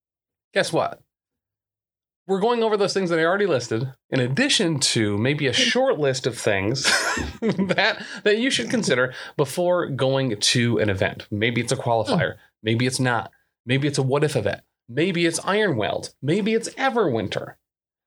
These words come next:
Speaker 1: All of these things are coming up and around, and, uh, we're going to make sure that you, in fact, know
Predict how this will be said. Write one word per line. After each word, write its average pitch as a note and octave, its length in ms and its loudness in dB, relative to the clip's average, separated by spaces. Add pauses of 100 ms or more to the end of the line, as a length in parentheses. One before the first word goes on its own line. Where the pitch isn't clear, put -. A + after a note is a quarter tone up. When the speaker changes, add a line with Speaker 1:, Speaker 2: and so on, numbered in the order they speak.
(120)
Speaker 1:
All B3+ 200 2
of A3+ 60 -2
these A#3 180 -2
things G3+ 240 2
are D3+ 60 2
coming D3 340 2
up F3 160 0
and B2+ 80 0
around, D#3 540 0 (100)
and, E3 360 0
uh, D#3+ 380 0
we're F#3+ 280 0
going F#3+ 200 0
to F#3 100 -2
make F3 200 0
sure A#2 340 0
that B2+ 160 0
you, G#3 320 0
in A3 160 0
fact, A2+ 460 -2
know C3 500 0